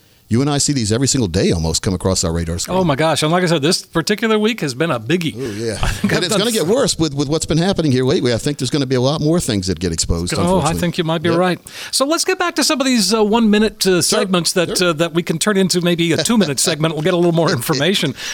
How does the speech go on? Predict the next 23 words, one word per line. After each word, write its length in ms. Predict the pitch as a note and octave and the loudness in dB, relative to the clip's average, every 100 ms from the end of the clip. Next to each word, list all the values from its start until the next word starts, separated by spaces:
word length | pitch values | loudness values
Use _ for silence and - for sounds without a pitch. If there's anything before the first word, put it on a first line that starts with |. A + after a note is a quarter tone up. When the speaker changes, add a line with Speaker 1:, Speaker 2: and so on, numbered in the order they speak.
| - | -2
Speaker 2:
So, 300 | D4 B3 C4 | -2 0 -2
uh, 40 | |
one 200 | C4+ E4 | 0 0
of 60 | D4 | 0
the 80 | B3+ | 0
things 240 | B3 A3+ | 0 2
that 80 | G#3 | 2
we, 140 | G3 | 0
we 220 | F3 F#3 F#3 | -2 -2 0
talk 320 | G3 G3+ G#3 | 0 0 0
about 280 | D#3+ D3 - _ _ _ _ _ _ _ - - | 0 -2 -6 _ _ _ _ _ _ _ -16 -10
is, 400 | G3+ G3 F3 D#3 | 0 2 2 -2
um, 540 | F#3 E3+ E3 D#3 D#3 F#3 - - F#3+ G#3+ | -2 0 0 2 0 0 -2 -2 -2 -2
<laughs> 400 | C#3+ - - - | -4 -8 -10 -8
and 360 | F#3 G3+ F#3 G3 | -4 -2 0 0
I 80 | |
want 200 | A3 B3+ | 0 0
you 60 | B3+ | 2
to 80 | G#3+ | 0
expand 400 | - G3 D#3 C#3 | 0 -2 0 0
on 100 | B2+ | 0
this 200 | C3 - | -2 -2
one, 160 | C#3+ | -4